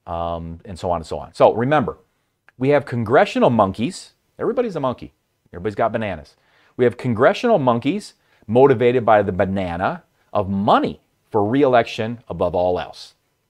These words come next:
And the F D A is a monkey motivated greatly by the banana of money, either directly or indirectly,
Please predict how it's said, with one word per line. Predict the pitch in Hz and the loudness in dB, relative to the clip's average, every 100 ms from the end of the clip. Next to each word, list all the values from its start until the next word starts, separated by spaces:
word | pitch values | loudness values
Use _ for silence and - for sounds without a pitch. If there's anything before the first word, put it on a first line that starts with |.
| _ _ _ 120 | _ _ _ -6
And | 120 | -2
the | 127 | 2
F | 151 - | 2 0
D | 117 143 | 0 2
A | 180 113 147 _ _ _ | 2 2 -2 _ _ _
is | 127 117 | -2 0
a | 107 | 0
monkey | 104 92 123 165 - _ | 0 -2 -6 -10 -14 _
motivated | 107 120 123 113 107 90 | 4 6 6 2 0 2
greatly | 120 151 110 | 0 0 -2
by | 98 95 | 4 4
the | 92 | 4
banana | 92 98 98 90 92 | -2 -2 -2 -4 -4
of | 92 85 | -6 -8
money, | 90 78 90 160 _ _ - | -10 -8 -10 -12 _ _ -4
either | 147 139 | 0 2
directly | 107 139 165 165 135 | 2 4 4 2 0
or | 117 180 | 2 0
indirectly, | 262 165 101 90 95 127 | 2 4 6 4 0 -4